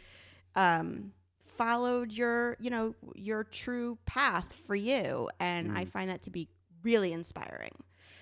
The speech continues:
Speaker 1: So
Speaker 2: Yeah, Bri-,
Speaker 1: yeah.
Speaker 2: Bridie's,
Speaker 1: Mm-hmm.
Speaker 2: uh, thank you for that. And, and I gotta say, Bridie has always used the, the phrase, um, uh, and, uh, Bridie, I, I, every time I speak for you, I, you always correct me. So feel free, just, just chime in here at any point,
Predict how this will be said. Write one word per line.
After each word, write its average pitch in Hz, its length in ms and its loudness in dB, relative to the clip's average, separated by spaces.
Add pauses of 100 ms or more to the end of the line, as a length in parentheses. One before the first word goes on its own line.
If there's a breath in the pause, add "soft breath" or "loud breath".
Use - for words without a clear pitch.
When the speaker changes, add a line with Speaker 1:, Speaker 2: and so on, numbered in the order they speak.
(240 loud breath)
Speaker 1:
So - 340 -2
Speaker 2:
Yeah, 131 140 10
Bri-, 123 140 4 (180)
Speaker 1:
yeah. 113 60 4
Speaker 2:
Bridie's, 147 600 4
Speaker 1:
Mm-hmm. 120 560 8
Speaker 2:
uh, 101 40 -6
thank 143 260 6
you 110 80 0
for 92 120 -6
that. 85 280 -2
And, 104 220 2
and 113 200 4
I 117 120 4
gotta 123 160 6
say, 117 340 6
Bridie 117 640 2
has 101 220 -2
always 107 400 0
used 104 340 -2
the, 95 400 -4 (520 soft breath)
the 113 120 6
phrase, 104 800 2 (160)
um, 90 500 -2 (580)
uh, 87 400 -2
and, 107 280 2 (260)
uh, 95 40 -10
Bridie, 95 420 -2
I, 92 200 -4
I, 104 120 -4 (180)
every 127 220 0
time 117 180 4
I 98 60 2
speak - 320 -4
for 107 140 -2
you, 113 360 0
I, 95 180 -4
you 101 200 -2
always 90 200 -2
correct 101 320 -2
me. 123 120 2
So 104 240 0
feel 104 220 0
free, 87 260 -4
just, 95 220 -8
just - 180 -6
chime 101 280 2
in 98 120 0
here 98 180 0
at 98 120 -2
any 107 180 0
point, 131 300 4